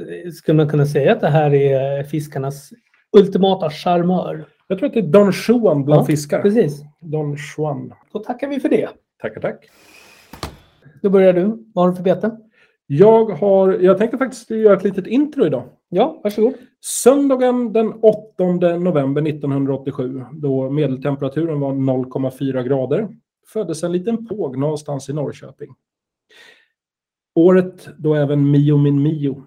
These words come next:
Speaker 2: den åttonde november toppade Svensktoppen med gruppen Gemini. Mio min Mio med Gemini. Eh, fråga vid sidan av, vilka utgjorde gruppen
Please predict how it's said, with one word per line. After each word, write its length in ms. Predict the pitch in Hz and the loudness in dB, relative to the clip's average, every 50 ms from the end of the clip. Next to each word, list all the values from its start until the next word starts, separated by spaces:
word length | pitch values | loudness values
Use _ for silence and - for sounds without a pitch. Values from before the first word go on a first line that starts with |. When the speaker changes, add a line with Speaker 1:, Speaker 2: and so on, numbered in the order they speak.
| _ _ _ _ _ _ | _ _ _ _ _ _
Speaker 2:
den 120 | 139 131 | -8 -6
åttonde 460 | 127 170 131 - - _ 143 127 123 123 | -6 -8 -10 -10 -8 _ -4 -4 -2 -2
november 560 | 123 113 120 117 117 117 117 120 117 120 - _ _ _ - | -2 -4 -4 -6 -6 -6 -8 -8 -8 -10 -12 _ _ _ -12
toppade 440 | 131 120 123 - - - - - - | -12 -12 -10 -14 -16 -14 -14 -14 -16
Svensktoppen 800 | - - 139 135 127 - - _ 123 117 - _ 139 135 135 131 | -12 -12 -12 -12 -12 -16 -14 _ -16 -16 -14 _ -14 -14 -14 -14
med 460 | 139 127 117 110 110 110 113 - 135 117 | -12 -10 -10 -8 -10 -10 -12 -16 -14 -12
gruppen 420 | 117 117 110 - - 120 117 104 | -12 -12 -12 -14 -14 -14 -14 -14
Gemini. 580 | - - 131 123 123 123 120 113 113 113 - - - _ _ | -10 -8 -6 -6 -6 -6 -8 -10 -12 -14 -18 -20 -20 _ _
Mio 220 | 127 127 139 160 | -8 -6 -6 -4
min 140 | 156 147 147 | -4 -4 -2
Mio 420 | 151 147 139 139 143 143 143 - - | -2 -2 -2 -2 -4 -4 -6 -10 -12
med 120 | 131 127 127 _ _ _ _ _ - | -14 -14 -14 _ _ _ _ _ -6
Gemini. 260 | 139 131 127 127 123 - - - _ _ _ _ _ _ _ _ _ _ _ - | -4 -4 -4 -6 -8 -10 -14 -18 _ _ _ _ _ _ _ _ _ _ _ -14
Eh, 140 | 143 135 139 143 - - _ _ _ _ _ | -12 -12 -12 -12 -16 -18 _ _ _ _ _
fråga 320 | - - 170 165 151 156 | 0 4 4 6 6 6
vid 100 | 156 151 | 2 2
sidan 280 | 151 156 147 151 147 143 | 0 0 2 4 4 4
av, 280 | 131 127 127 120 123 - _ _ _ _ _ _ _ _ | 4 4 2 0 -4 -10 _ _ _ _ _ _ _ _
vilka 600 | 131 120 123 151 147 151 147 147 - 135 120 - - | -14 -2 0 0 0 0 -4 -4 -4 -4 -4 -4 -4
utgjorde 480 | 165 139 120 - - 143 139 120 131 117 | -4 -4 -4 -2 -2 -2 -2 -2 -2 -2
gruppen 520 | 120 123 117 120 - 123 117 - - - | -2 -2 -2 -4 -6 -8 -8 -8 -12 -16